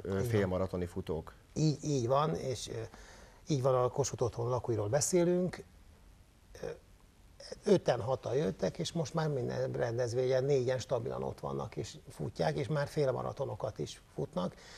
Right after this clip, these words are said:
Speaker 2: Jövő hétvégén is az egyik fiú velem tart a félmaratonon, ahol az ott lakó-, egy ott-, egy ottani kis lakóját fogom tolni, Rostás Bendzsikét, aki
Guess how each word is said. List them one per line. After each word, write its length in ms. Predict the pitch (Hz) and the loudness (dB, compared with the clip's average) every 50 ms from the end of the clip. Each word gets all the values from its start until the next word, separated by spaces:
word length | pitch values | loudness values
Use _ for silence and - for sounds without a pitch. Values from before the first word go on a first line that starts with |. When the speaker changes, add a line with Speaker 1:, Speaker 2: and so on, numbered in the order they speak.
| - - - | -18 -8 0
Speaker 2:
Jövő 200 | - 151 135 135 | 2 2 4 4
hétvégén 460 | 135 143 135 - - 143 139 131 139 | 4 2 2 2 0 0 2 2 2
is 140 | 135 - - | 0 0 -2
az 100 | 135 127 | 0 0
egyik 240 | 135 117 117 120 - | 0 -2 -2 -6 -6
fiú 420 | - 135 139 147 151 151 165 175 | -4 -2 -2 0 0 0 -2 -2
velem 260 | 156 131 120 117 117 | -4 -4 -4 -4 -6
tart 280 | 110 - 131 120 - - | -4 -4 -6 -4 -4 -8
a 40 | 107 | -8
félmaratonon, 800 | - - 139 123 117 117 120 123 113 - 131 120 127 139 147 - - - - - - | -4 -2 -2 -2 -2 -4 -4 -6 -6 -6 -4 -4 -2 -4 -4 -6 -8 -18 -20 -20 -2
ahol 180 | - 156 143 143 | 0 4 4 4
az 120 | 135 127 | 4 4
ott 180 | 135 135 123 - 151 143 | 4 2 2 0 -4 0
lakó-, 300 | 147 135 - - - 165 - | 0 0 0 -2 -10 -6 -4
egy 140 | 165 139 | -2 0
ott-, 200 | 147 143 - - - - | 0 -2 -2 -6 -12 -6
egy 120 | - 143 | -2 2
ottani 280 | 151 143 - - 123 117 | 2 2 2 0 -4 -4
kis 200 | - - 123 - | -4 -6 -6 0
lakóját 480 | 143 147 123 - - 131 131 123 - - | 2 2 2 2 0 0 0 0 -2 -2
fogom 320 | - 135 117 127 127 117 - | -4 -6 -4 -4 -8 -8 -4
tolni, 420 | - 73 69 67 69 71 73 - - - - - - - - - - - - | -4 -4 -2 -2 -2 -4 -4 -6 -8 -16 -20 -20 -20 -20 -20 -20 -20 -4 0
Rostás 400 | 78 69 - - - 65 64 62 | 0 0 0 0 -4 -4 -2 -2
Bendzsikét, 720 | 64 69 - - - - - - - - - - - - - - | -2 -4 -4 -4 -6 -10 -14 -6 -6 -8 -6 -8 -16 -20 -12 -8
aki 360 | - - - - - - | -8 -8 -4 -6 -6 -6